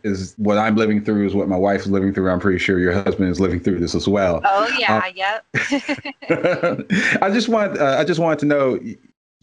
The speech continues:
Speaker 1: you had a story for going into, you know, from fashion to fitness, and now
Speaker 2: Yes.
Speaker 1: you're entering, you're entering this whole new world. So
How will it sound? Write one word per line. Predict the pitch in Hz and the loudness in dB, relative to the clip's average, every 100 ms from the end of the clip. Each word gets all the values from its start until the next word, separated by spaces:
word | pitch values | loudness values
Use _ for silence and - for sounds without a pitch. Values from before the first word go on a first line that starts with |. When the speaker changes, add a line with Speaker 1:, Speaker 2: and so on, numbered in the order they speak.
| - | -8
Speaker 1:
you | 120 123 113 110 107 110 - | 0 2 2 2 0 -2 -4
had | 123 110 - | 0 0 0
a | 107 | -2
story | - 117 104 98 | 0 2 2 2
for | - 104 95 | 0 0 0
going | 90 107 101 98 | 0 0 2 2
into, | 98 92 101 92 90 87 - _ _ _ _ | 0 0 0 0 0 -4 -8 _ _ _ _
you | 107 | -4
know, | 87 | -4
from | - 123 104 | 0 0 2
fashion | 113 107 - 95 87 85 - _ | 2 0 0 0 -2 -6 -16 _
to | - 104 | -2 -2
fitness, | - 120 98 92 80 - - - - | 2 0 0 -2 -2 -4 -8 -12 -10
and | 92 92 | -4 0
now | - - - - | 2 2 -2 -4
Speaker 2:
Yes. | - _ _ _ _ - | -12 _ _ _ _ -8
Speaker 1:
you're | 107 113 110 | -2 0 0
entering, | 107 113 110 104 - 110 | 0 0 0 0 -4 -2
you're | 110 123 | 0 0
entering | 120 113 98 | 0 2 2
this | 95 - | 0 -2
whole | 139 131 | -2 0
new | 123 120 | 0 2
world. | 107 120 113 82 | 2 2 2 0
So | - 90 87 | 0 0 0